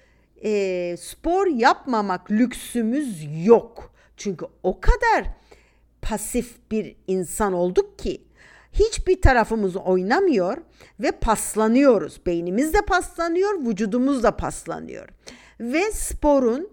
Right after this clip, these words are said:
hayatınızın bir parçası olması lazım. Diş fırçalar gibi. Ve bu spor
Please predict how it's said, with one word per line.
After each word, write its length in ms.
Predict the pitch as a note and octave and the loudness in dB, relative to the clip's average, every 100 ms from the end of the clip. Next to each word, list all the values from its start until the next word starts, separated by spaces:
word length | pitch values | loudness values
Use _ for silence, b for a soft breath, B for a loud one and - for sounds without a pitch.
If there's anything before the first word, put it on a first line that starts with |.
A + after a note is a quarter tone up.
| b b | b b
hayatınızın 800 | - F#4 F#4 D#4 C4+ C4 F#4 F#4+ | -2 2 4 2 -2 -2 0 0
bir 160 | D#4 C4 | 0 2
parçası 500 | C4 A3 - G3+ G#3 | 2 4 4 2 0
olması 420 | F3+ F3 - F3+ | -2 -4 -6 -6
lazım. 420 | E3+ D#3 F3 F#3+ G#3 | -6 -10 -10 -6 2
Diş 260 | F#4+ - | 2 2
fırçalar 580 | - C4+ - G#3+ G3 F#3 | -4 -4 -2 0 0 0
gibi. 340 | E3 A2+ - - B B B B _ _ G3 | -4 -14 -16 -20 B B B B _ _ -8
Ve 260 | G#3+ G4+ | -2 2
bu 100 | G4 | 4
spor 420 | G4+ - - A#3+ | 2 0 2 2